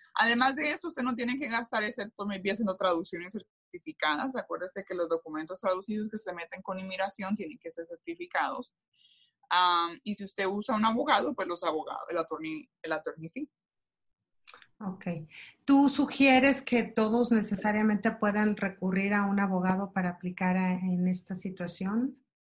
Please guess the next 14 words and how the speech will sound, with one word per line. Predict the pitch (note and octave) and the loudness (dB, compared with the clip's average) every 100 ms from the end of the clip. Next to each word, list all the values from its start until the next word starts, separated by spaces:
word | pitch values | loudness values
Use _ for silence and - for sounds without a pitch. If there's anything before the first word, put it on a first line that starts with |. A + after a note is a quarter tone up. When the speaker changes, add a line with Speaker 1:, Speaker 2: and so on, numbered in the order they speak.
| _ _ _ _ _ _ _ | _ _ _ _ _ _ _
Speaker 2:
Marilyn? | G3 G3 G#3+ A3+ B3+ - - | -8 -4 0 0 0 -4 0
Speaker 1:
¿Cómo | B3 C4+ C#4 | 6 6 6
te | C4+ | 2
digo | B3 G#3 G#3 | 2 2 0
yo? | F#3 E3 E3 - - | -2 -4 -6 -4 2
Am, | G3 F#3+ F#3+ F#3 F#3 - _ - | 6 6 6 2 -6 -10 _ -20
¿se | - A3 | -4 -2
puede | A3 A#3+ D4+ | 2 4 4
aplicar | E4 C#4+ B3+ A#3+ | 2 -2 -2 0
para | C#4+ A#3+ | 2 4
daca | A#3 C#4 | 2 0
sin | C#4 C4 C4 | -4 -2 0
abogado? | G#3 G#3+ A#3 D4 E4+ | -2 0 2 2 -2
Sí. | - - E3 | -10 -12 -12